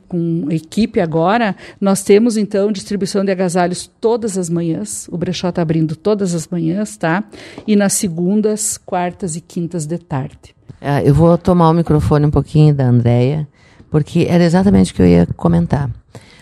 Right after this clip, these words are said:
Speaker 2: O pessoal lá do depósito vai receber, então, as campininhas já, já receberam. Pessoal que é do interior. O pessoal da cidade,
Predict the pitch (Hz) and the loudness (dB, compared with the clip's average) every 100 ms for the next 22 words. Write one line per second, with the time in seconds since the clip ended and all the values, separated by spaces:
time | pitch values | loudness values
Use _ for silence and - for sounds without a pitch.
0 | _ - 180 226 233 208 202 - 151 151 | _ -4 0 4 2 2 0 2 4 4
1 | 175 - 175 165 - 151 143 156 - 135 | 2 0 0 2 0 2 2 2 2 2
2 | 165 - 156 147 139 131 123 110 - 120 | 2 0 -2 0 0 0 -2 -4 -4 0
3 | 113 113 117 135 139 123 139 175 - _ | 2 2 2 0 2 4 4 0 -6 _
4 | - - - - 190 160 156 165 165 160 | -20 -20 -18 -4 -2 0 2 2 2 2
5 | 190 127 - - - - - - - - | 4 4 2 -6 -20 -18 -18 -18 -6 0
6 | 320 - 240 180 - - 135 147 156 117 | 0 4 2 2 -2 2 4 6 4 0
7 | 78 | -8